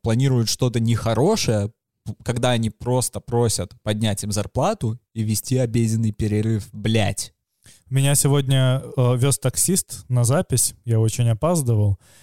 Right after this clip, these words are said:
Speaker 2: Таксиста звали Жедрунас, и я вот как раз просматривал шоу-ноты и спросил у него, как он относится к мэру Вильнюса, и знаете, что он мне ответил?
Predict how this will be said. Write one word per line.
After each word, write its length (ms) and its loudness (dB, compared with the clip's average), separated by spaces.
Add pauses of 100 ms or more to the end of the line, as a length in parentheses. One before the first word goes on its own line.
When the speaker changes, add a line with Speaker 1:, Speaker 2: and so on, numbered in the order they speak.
(100)
Speaker 2:
Таксиста 380 0
звали 320 2
Жедрунас, 800 0
и 340 0
я 160 2
вот 120 -2
как 140 -6
раз 140 0
просматривал 640 0
шоу-ноты 680 0
и 40 2
спросил 440 0
у 60 2
него, 360 2
как 380 -4
он 300 0
относится 500 -2
к 80 -14
мэру 240 0
Вильнюса, 500 0
и 40 2
знаете, 280 -2
что 180 -4
он 60 0
мне 100 2
ответил? 420 -2